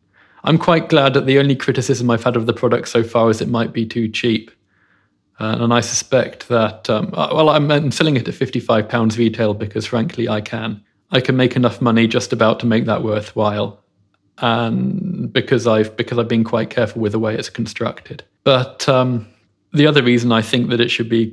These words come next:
quite low priced is because immersive audio in general is a fairly difficult thing to get into at the moment. It's very much a hobbyist thing. There is no orthodox workflow. The tools aren't quite there yet. The, um,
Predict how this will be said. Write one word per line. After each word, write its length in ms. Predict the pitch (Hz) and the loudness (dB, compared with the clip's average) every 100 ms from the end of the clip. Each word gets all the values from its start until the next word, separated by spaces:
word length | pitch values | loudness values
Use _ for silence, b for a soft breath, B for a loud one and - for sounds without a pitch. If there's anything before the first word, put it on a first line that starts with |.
| - | -6
quite 480 | - 117 - - 131 | 0 0 0 -6 0
low 180 | 120 | 0
priced 500 | 117 - 135 120 117 | 0 0 2 2 0
is 120 | 123 - | -4 -4
because 600 | 117 - 123 120 - - _ _ _ _ | -4 0 -2 -2 -10 -20 _ _ _ _
immersive 680 | 123 - 139 147 127 120 127 | -8 0 2 2 2 2 4
audio 240 | 123 123 | 4 4
in 100 | 117 | 4
general 320 | 120 156 143 110 | 4 4 6 6
is 100 | 117 | 4
a 80 | |
fairly 720 | 117 135 123 117 117 117 117 _ _ _ _ _ _ _ | 2 2 4 2 2 0 -4 _ _ _ _ _ _ _
difficult 640 | - 147 135 - 131 - _ _ _ _ _ - | -2 -2 -2 0 -2 -4 _ _ _ _ _ -2
thing 180 | 139 123 | 0 0
to 80 | |
get 240 | 123 117 113 | 0 0 2
into 300 | 135 117 113 | -2 0 -2
at 80 | 117 | 0
the 40 | |
moment. 360 | 107 107 104 - | 0 0 0 -2
It's 100 | - | -2
very 220 | 120 113 | 2 4
much 260 | 110 - | 2 0
a 180 | 117 98 - | -6 -6 -4
hobbyist 520 | 131 117 117 113 - | -2 0 0 0 -6
thing. 260 | - 117 113 | -6 -2 0
There 180 | 107 110 | 2 0
is 140 | 107 | 0
no 260 | 117 110 110 b b b _ | 0 0 -2 b b b _
orthodox 640 | 131 120 - 117 - - | 0 0 0 0 0 -4
workflow. 680 | - 117 113 - - 113 107 - b b b b b - | -2 0 0 -4 -4 -2 -4 -6 b b b b b -2
The 120 | 113 | -2
tools 440 | - 131 120 117 | 2 2 4 4
aren't 280 | 117 110 104 | 0 0 -4
quite 480 | - 113 107 104 - | -2 0 0 -2 0
there 240 | 120 113 | 2 2
yet. 480 | 110 110 107 - - - | 2 0 -2 -8 -12 -4
The, 340 | 113 113 110 | 0 0 0
um, 460 | 107 107 104 110 | 0 0 -2 -6